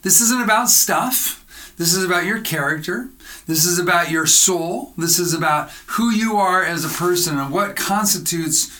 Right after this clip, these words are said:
you. What are things that are important and priority for you? And if you think about yourself in five or ten or twenty years from now, who do you want to become and who do you want to be known as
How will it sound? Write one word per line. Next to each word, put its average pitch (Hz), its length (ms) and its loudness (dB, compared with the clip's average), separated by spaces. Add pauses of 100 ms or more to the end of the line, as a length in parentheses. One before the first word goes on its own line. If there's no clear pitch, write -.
you. 196 280 2
What 185 200 0
are 285 80 0
things 247 340 0
that 220 80 0
are 202 160 0
important 185 420 -4
and 135 120 -4
priority 180 560 -2
for - 540 -4
you? 160 440 -2 (240)
And 175 140 -2
if 160 100 -4
you 180 100 -2
think 262 300 2
about 202 240 0
yourself 165 480 0
in 156 140 -4
five 160 420 -2
or 156 140 -4
ten 165 320 -2
or 131 80 -4
twenty 180 280 -2
years 160 360 0
from 160 180 -4
now, 165 320 -2 (400)
who 277 320 2
do 269 80 2
you 247 160 4
want 196 360 0
to 175 200 -2
become 156 600 -4
and - 100 -12
who 160 140 -2
do 175 80 -2
you 175 100 -2
want 170 240 -2
to 147 60 -6
be 156 180 -4
known 190 380 0
as 127 520 -2